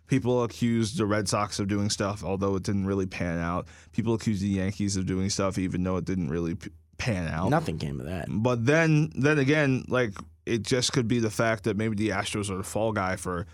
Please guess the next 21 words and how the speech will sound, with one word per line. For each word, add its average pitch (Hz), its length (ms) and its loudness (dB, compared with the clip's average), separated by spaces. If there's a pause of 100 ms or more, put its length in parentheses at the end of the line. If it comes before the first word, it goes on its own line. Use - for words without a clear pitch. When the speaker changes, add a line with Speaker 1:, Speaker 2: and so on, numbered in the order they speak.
(200)
Speaker 1:
a - 80 0
lot 107 200 2
of 92 60 -2
people 107 220 0
doing 104 300 0
terrible 104 380 0
things 101 280 -2
in - 60 -8
the 71 60 -4
league. 113 280 0 (240)
Now, 127 220 2 (120)
I 127 80 2
don't 165 140 2
think 147 180 4
any 139 160 4
team 113 280 4
definitely 110 480 2 (680)
started 120 500 2
banging 117 380 4
trash 120 320 0
cans 101 480 -2